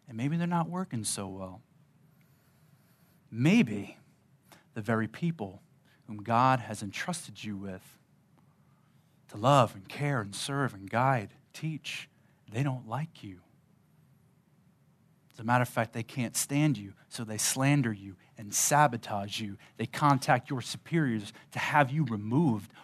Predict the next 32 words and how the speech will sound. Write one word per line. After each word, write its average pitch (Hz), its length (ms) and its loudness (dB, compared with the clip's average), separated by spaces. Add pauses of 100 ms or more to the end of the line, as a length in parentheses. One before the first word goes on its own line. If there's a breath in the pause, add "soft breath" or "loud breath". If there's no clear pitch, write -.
or 127 140 4
if 120 100 0
they 110 100 0
have 139 360 6
the 104 100 -6
ability, 104 580 0 (200 soft breath)
the 104 100 -12
authority, 139 480 2
and 101 100 0
the 98 60 -8
power, 127 420 2 (280 soft breath)
they 117 100 2
kick - 380 -6
you 107 180 -2
out 107 300 4 (260 soft breath)
themselves. 104 680 -4 (160 loud breath)
Are 113 60 -14
you 110 100 -8
gonna 127 160 0
hang 127 280 0
on 127 200 2
to - 100 -14
that 120 200 0
calling? 165 560 -2 (2750)
Are 117 80 -2
you 113 60 2
gonna 110 160 0
hang 117 180 0
on 107 160 -2
to - 80 -14
the - 80 -18
caller? 98 540 -12